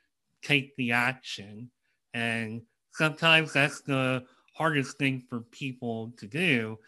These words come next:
is to take the action, 'cause it doesn't really take a whole lot to just be positive. I can be positive, but I, if I really want results,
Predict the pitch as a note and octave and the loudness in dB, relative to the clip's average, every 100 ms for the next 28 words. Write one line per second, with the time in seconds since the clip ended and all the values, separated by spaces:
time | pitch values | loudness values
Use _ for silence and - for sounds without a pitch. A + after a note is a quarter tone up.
0 | _ _ _ B2+ B2 C3 A2+ - C#3+ C3+ | _ _ _ -8 -6 -6 -6 0 0 0
1 | - A#2 B2 D3+ D3 - G#2+ A2+ A#2+ A2+ | -6 -2 2 2 0 -6 -6 -4 -6 -6
2 | _ - - - - E3+ B3+ G#3 F#3 F#3+ | _ -20 -20 -20 -10 2 4 4 2 2
3 | D3 A#2+ - E3 C#3+ A#2+ A#2 D#3+ C#3+ C3 | 2 0 -2 -2 0 -4 -2 -2 2 4
4 | B2+ B2 B2+ A2+ - B2 B2 B2 - _ | 4 2 -4 -4 -6 -4 -2 -4 -12 _
5 | D3 C3+ - C3 D#3 D#3 A#2+ A2 A#2 E3 | -4 -4 -2 0 2 0 -6 -4 -2 -2
6 | - C#3 B2 _ _ _ _ F3 F3+ B2+ | 0 -2 -4 _ _ _ _ 4 4 2
7 | B2 C#3 D#3 F#3 - A2+ G#2+ G#2 A2+ _ | -2 2 4 4 0 -8 -8 -8 -12 _
8 | _ _ - B2 A#2 A#2 _ _ _ _ | _ _ 0 2 2 -2 _ _ _ _
9 | B2+ C#3+ D3+ B2+ C3+ C#3 D3 D3 C#3 C#3 | 4 6 6 4 -4 0 2 2 0 -2
10 | D#3 D#3+ D3+ C3 B2 C#3 B2+ A#2+ A#2 A#2+ | 0 2 2 0 0 0 -2 -4 -8 0
11 | E3+ C#3+ B2 - - | 2 2 0 -8 -20